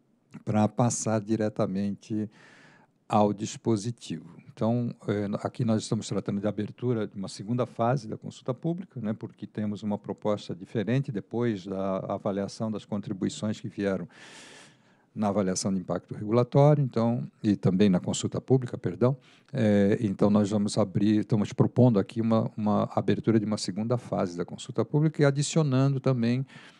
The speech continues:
a, por conta da importância que tem a, as garantias, né, é, então, nós estamos propondo também que o O N S, paralelamente, faça uma, uma consulta pública pra alteração de procedimentos de rede, já incorporando a,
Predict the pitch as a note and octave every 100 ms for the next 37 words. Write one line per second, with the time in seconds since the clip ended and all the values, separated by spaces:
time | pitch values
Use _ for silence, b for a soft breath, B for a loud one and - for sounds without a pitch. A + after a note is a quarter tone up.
0 | B C3 A#2 _ - A2+ - D3+ A#2+ G#2+
1 | A2+ A#2 G2+ C3+ C#3+ D#3 C#3+ - A2 G#2
2 | - G#2 - A#2 A2+ G2+ - - C#3+ A#2+
3 | F#2 - - - - G#2 - B2+ G#2 G#2
4 | G#2+ G2+ A2+ A#2 G#2+ - G#2+ G#2+ A#2 A2+
5 | A#2 A2+ A2 G2+ A2 A2+ B2 A2 A2 G2+
6 | G#2+ C#3 D#3 C#3+ - A#2+ A2+ G#2+ G2+ G#2
7 | G#2 B2+ - A#2 A2 - A2 G2 - G#2
8 | F2+ _ G#2 G2+ G#2+ - G#2 A2+ A2+ A#2
9 | A2 - G2+ - A2 G2+ - C#3 C#3 G#2+
10 | - G2 G2 G2 - G#2 A2 A#2 B2 A#2+
11 | A#2 B2 C#3+ C3+ A#2+ - G#2+ G#2 A2+ A2
12 | C3 B B B B B B - A#2 G#2+
13 | G#2 G2+